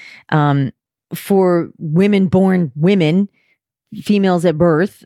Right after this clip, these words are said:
I guess, you know, it takes away scholarship money, it takes away opportunities,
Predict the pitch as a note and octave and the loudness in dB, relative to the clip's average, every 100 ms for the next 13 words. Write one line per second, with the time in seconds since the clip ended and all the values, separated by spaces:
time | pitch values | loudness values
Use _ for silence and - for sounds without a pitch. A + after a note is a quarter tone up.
0 | - C#3+ C#3+ E3 - - - - _ G3 | -4 0 2 0 -4 -14 -20 -20 _ -2
1 | F#3+ D3+ E3+ G3 G#3 F#3 F#3+ F#3+ - - | 0 0 -2 -2 -4 -2 -2 -2 -2 -2
2 | E3 E3 E3 F#3 F3+ G#3 F#3 F3+ D3+ E3+ | -2 0 -2 -2 -2 -2 -4 -4 -2 -2
3 | D#3+ F3+ D#3+ G3 G#3+ E3 C#3+ D#3+ | 0 -2 -2 0 0 0 -2 -4